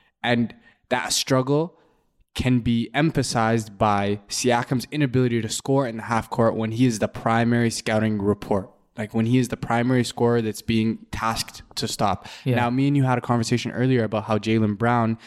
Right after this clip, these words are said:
Speaker 1: being, um, quick on his feet, able to get low, quick hands, able to stay in front of him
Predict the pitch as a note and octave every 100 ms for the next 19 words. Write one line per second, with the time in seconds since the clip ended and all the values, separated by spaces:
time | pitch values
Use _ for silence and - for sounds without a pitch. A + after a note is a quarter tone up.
0 | - - A2+ A#2 A#2 G#2+ - - - -
1 | G#2 G2 G2 G2 - - - - B2+ B2
2 | A#2 A2 - A#2 A#2 G#2+ A#2 A#2+ A#2 A2+
3 | A2+ G2+ G#2+ A2 A2+ - B2 - - G#2+
4 | A2 A2+ - - - A#2 A#2+ - A2+ A#2+
5 | A#2 A2 A2+ G#2+ A2 A2